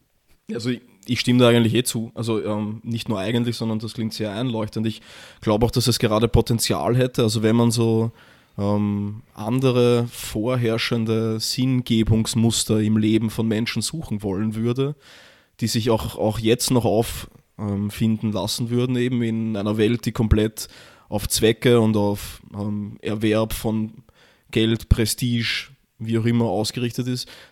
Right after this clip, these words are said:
dann wär's vielleicht auch schön eigentlich das, was, was ja noch bekannt ist, oder? Und, und was so, ähm, ja, vielleicht so eine Art Archetyp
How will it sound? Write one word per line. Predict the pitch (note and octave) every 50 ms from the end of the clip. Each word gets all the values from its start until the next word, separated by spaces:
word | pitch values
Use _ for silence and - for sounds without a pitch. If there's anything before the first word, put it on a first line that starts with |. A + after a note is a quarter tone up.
| _
dann | - A#2 A2 A2
wär's | G#2+ A2 A2+ A2
vielleicht | - - A#2 A#2 A2+ -
auch | A#2+ A#2+
schön | - - A#2 A#2 B2+ C3
eigentlich | B2 B2 B2+ B2 B2 A#2+
das, | - F#2 A2 B2+ B2 - - - - _ _ -
was, | A2 G2+ A2 - - - - _ - - - _
was | - A2+ A2
ja | B2
noch | A#2+ A#2
bekannt | - - - - A2 D3 G3 -
ist, | A#2 G2+ A2+
oder? | A#2+ C#3+ D#3+ C3+
Und, | A#2+ A2+ A2 A2+
und | A2 A#2 A#2 -
was | A2+ G#2+ -
so, | - A#2 A2+ A2+ A#2 A#2 - _ _ _ - _ _ _ _ _ -
ähm, | A2 G#2+ G#2+ G#2+ G#2+ G#2+ G#2+ A2
ja, | G#2+ A2 A#2 A#2+ A#2+ - -
vielleicht | - - A2+ D#3 - -
so | A#2+
eine | A2+ G#2
Art | G2+ G#2+ -
Archetyp | G#2 G#2+ - C3 B2 - C#3+ C#3 C#3 - -